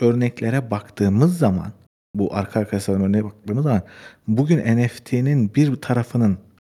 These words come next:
yöneldiği şeyle bunun arasında fark yok. Yani burada birazcık, işte sanatmış, şuymuş, buymuş, rüzgar yani bunlar. Kimse kimseyi kandırmasın. Tamam, alıp sattığınız şeyin bir değeri olsun, o var.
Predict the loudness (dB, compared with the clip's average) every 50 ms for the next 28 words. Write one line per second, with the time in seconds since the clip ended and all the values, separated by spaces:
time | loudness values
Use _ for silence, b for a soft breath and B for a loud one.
0 | _ _ _ -2 2 2 4 4 2 2 0 0 0 -2 -2 -2 -2 0 0 0
1 | 0 -2 0 0 0 0 0 -2 -2 -4 -6 -6 -4 -2 -2 -2 -2 -2 -6 -14
2 | -16 -16 -18 -20 _ _ _ _ b b b b b b b b 0 0 0 2
3 | 2 0 2 4 2 2 4 2 2 2 2 0 0 -2 -4 -6 -6 -8 -14 _
4 | -14 -12 -10 -10 -10 -8 -10 -8 -6 -4 -2 0 -2 -2 -2 -4 -6 -6 -6 -6
5 | -10 -6 -2 0 0 2 2 0 -2 -4 _ 2 2 4 4 2 0 0 -4 b
6 | b b b b b _ _ -4 -2 -2 0 2 4 4 4 4 4 4 2 2
7 | 0 -2 -4 -4 -4 -6 -6 -8 -10 -16 -14 -10 -8 -6 -4 -2 0 0 0 0
8 | 0 -2 -2 0 0 0 0 -2 -4 -4 -6 -8 -10 -6 -2 0 2 2 2 2
9 | 0 -4 -10 -10 -6 -2 -2 -2 -2 -2 -2 -4 -4 -2 -2 0 0 0 0 -2
10 | -2 -2 0 0 0 0 0 0 2 2 2 2 0 -2 -4 -6 -8 -10 -10 -8
11 | -6 -6 -4 -2 0 0 -2 -4